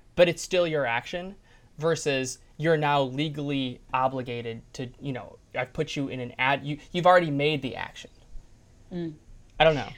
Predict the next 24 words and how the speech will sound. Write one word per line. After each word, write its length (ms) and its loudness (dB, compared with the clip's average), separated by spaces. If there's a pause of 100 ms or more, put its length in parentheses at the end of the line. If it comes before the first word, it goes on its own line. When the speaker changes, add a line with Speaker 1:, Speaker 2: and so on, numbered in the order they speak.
Speaker 2:
I 80 0
think 160 2
it, 120 4
it 120 0
falls 240 4
along 200 6
a, 280 8
a 40 2
spectrum, 520 2
really. 200 4
I 60 4
suppose 240 4
there's 160 2
the, 220 10
the 100 -4
point 320 4
at 80 0
which 220 4
it 80 -8
becomes 480 2
a 100 6
legal 340 8
obligation 760 8
to 440 4